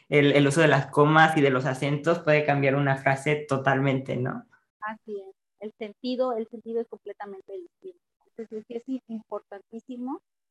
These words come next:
Speaker 2: que, pues, tengamos, ma-, tengamos presente esto, ¿no? Bueno, quienes estamos, quienes estamos en los procesos educativos, eh,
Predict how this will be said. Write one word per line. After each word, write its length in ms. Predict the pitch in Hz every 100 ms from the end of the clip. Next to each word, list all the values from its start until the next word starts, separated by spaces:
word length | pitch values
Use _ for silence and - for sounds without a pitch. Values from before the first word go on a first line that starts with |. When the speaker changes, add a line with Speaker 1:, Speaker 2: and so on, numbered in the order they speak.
| _ _
Speaker 2:
que, 400 | 220 214 208 202 -
pues, 120 | 226
tengamos, 560 | 226 220 214 214 226 233 _ _ _ _ _
ma-, 240 | 247 277 - -
tengamos 420 | 285 277 285 339
presente 520 | 262 262 254 233 208
esto, 200 | 202 196 208
¿no? 100 | 285
Bueno, 240 | 294 254 -
quienes 260 | 226 233
estamos, 480 | 233 - 233 247 277 - -
quienes 240 | 220 220
estamos 480 | 226 220 226 247 254
en 160 | 214
los 140 | 190 190
procesos 360 | 202 214 214 _ -
educativos, 720 | 233 208 196 - 214 233 381 _ _ _ _
eh, 360 | 196 190 185